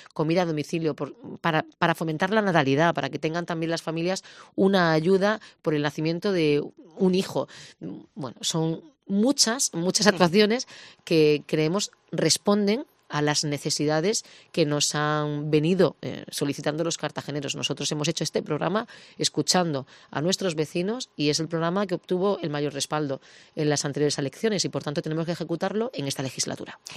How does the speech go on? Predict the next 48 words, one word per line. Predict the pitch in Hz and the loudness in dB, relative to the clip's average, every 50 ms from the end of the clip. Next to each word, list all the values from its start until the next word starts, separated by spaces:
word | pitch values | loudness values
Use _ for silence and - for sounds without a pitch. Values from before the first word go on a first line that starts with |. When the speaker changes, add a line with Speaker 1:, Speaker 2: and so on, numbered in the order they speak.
| - - - - - | -16 -18 -20 -16 -8
Speaker 2:
Y | 139 | -8
a | 139 127 | -8 -6
partir | 135 127 143 143 | -6 -10 -10 -8
del | 143 156 151 147 | -6 -6 -6 -4
uno | 156 156 156 156 | -4 -4 -4 -4
de | 160 165 | -4 -4
enero | 180 190 196 170 | -4 -4 -4 -4
se | - - | -4 -6
empezará | 151 156 156 151 - 147 147 | -4 -2 -2 -2 -2 -2 -2
a | 151 | -2
invertir | 147 151 147 - 175 165 | -2 -4 -6 -6 -6 -6
ese | 160 - 170 143 | -4 -4 -6 -4
presupuesto | - 175 175 - 190 170 - 202 202 - - 180 | -4 -6 -6 -6 -8 -10 -8 -10 -8 -8 -8 -8
que | - 147 143 | -8 -6 -6
ya | 147 147 147 | -6 -6 -6
está | 143 - - 160 147 147 147 147 143 | -6 -6 -6 -4 -4 -2 -2 -4 -4
listo | 143 160 180 165 - - 180 175 165 | -6 -6 -8 -8 -8 -6 -6 -6 -4
para, | - 165 165 160 160 156 160 | -4 -4 -4 -2 -4 -4 -4
para | - 180 170 170 170 | -4 -2 -2 -2 -4
cocinar | 190 190 - 202 196 208 240 - 359 359 - _ | -4 -6 -4 -4 -2 -2 -4 -4 -8 -12 -12 _
y | 202 202 180 165 | -10 -8 -8 -10
que, | - - 165 156 | -8 -6 -6 -6
evidentemente, | 147 147 151 151 151 151 151 156 147 143 147 - 165 | -4 -6 -8 -8 -8 -8 -8 -8 -8 -8 -8 -8 -10
bueno, | 123 127 120 123 - | -10 -12 -14 -14 -12
pues | - - | -10 -10
queríamos | - - 151 147 147 139 | -8 -8 -6 -6 -6 -6
contar | - 151 143 143 147 147 147 - - - - - - | -6 -8 -6 -4 -4 -4 -6 -8 -12 -16 -16 -8 -2
un | - 196 165 | -2 0 2
poquito. | - 165 - 170 160 - 196 190 | 2 0 0 0 -2 -2 -2 -2
Pueden | - 143 127 110 117 120 143 | -4 -8 -12 -12 -12 -14 -10
consultar | - 143 131 - 131 120 120 120 | -8 -8 -8 -8 -8 -8 -8 -6
todos | - 135 131 | -4 -4 -4
los | 131 127 - | -4 -4 -6
ciudadanos | - 139 123 123 131 127 - | -6 -8 -6 -6 -6 -8 -6
toda | - 139 127 120 | -4 -2 -2 -2
la | 123 | -4
información | 123 123 - 139 127 123 123 - 139 131 | -6 -6 -8 -8 -8 -8 -8 -6 -6 -8
más | 127 120 - | -8 -8 -8
completa, | - 147 135 120 135 131 123 - 135 127 123 127 123 | -6 -6 -6 -4 -6 -6 -4 -2 -2 0 0 -2 -4
eh, | 123 - | -8 -10
también | - - 143 139 139 | -10 -8 -6 -6 -6
en | 135 131 | -6 -6
la | 131 131 | -6 -8
página | 127 127 - - 135 123 | -8 -10 -8 -2 0 0
web | 127 127 131 | 0 0 -2
del | 135 135 127 | -6 -6 -6
Ayuntamiento, | 127 131 120 131 131 131 127 - 139 - | -6 -6 -8 -8 -8 -8 -8 -8 -10 -10
que, | - 131 123 | -10 -10 -12